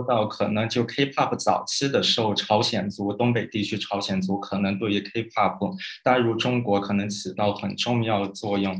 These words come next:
昨天我实际也在课上和同学讲到，一代团之前就许太志和孩子们就开创了这样一个 K-pop 的粉丝文化。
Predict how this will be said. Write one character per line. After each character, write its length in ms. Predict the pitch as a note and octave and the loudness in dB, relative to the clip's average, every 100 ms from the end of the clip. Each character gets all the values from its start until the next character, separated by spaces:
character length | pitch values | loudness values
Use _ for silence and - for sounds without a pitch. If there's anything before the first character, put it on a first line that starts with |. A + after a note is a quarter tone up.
| F#2+ - - | -8 -14 -10
昨 200 | - C3 | 0 2
天 240 | C#3+ F#3 F3 | 4 6 6
我 80 | C3 | 6
实 200 | - A#2 | 4 4
际 160 | C3+ | 4
也 100 | G#2+ | 4
在 160 | F#2+ A2+ | 2 0
课 220 | - A#2+ | 0 0
上 160 | A2+ A2 | 2 0
和 120 | A2 | -2
同 160 | G#2 | -4
学 180 | G2+ G#2+ | -2 -4
讲 300 | G#2 G2+ F#2 | -2 0 2
到， 320 | G2 G#2+ G2 - - - - | 4 4 2 -4 -20 -12 -2
一 120 | C#3 | 2
代 280 | D3+ C#3+ A2+ | 6 6 4
团 260 | - G#2 | 2 0
之 160 | G#2+ A#2 | 0 -2
前 320 | - G#2 G2+ | -2 0 0
就 180 | A#2 G#2+ | 2 0
许 220 | - G2 | 0 0
太 280 | F#2 A#2 A2 | 2 2 2
志 320 | A2 - G#2+ | 2 0 0
和 180 | F2+ G2 | 0 -2
孩 340 | - F#2+ G2 G2+ | 0 2 4 2
子 220 | - F#2+ | 0 2
们 180 | G2 G2+ | 2 2
就 120 | A#2 | -2
开 280 | A2 A#2+ A#2 | -2 2 2
创 260 | - A#2 | 4 2
了 80 | G#2 | 2
这 140 | - G#2 | 0 -2
样 80 | |
一 40 | G2+ | 0
个 120 | G#2+ | -2
K-pop 580 | - G#2+ - A2 G2 G2 | -2 -6 0 0 0 -2
的 80 | - | -6
粉 200 | - - | -2 -2
丝 160 | - | -2
文 200 | C#3+ F#3+ F#3+ | -2 0 0
化。 320 | - G#2 | 0 0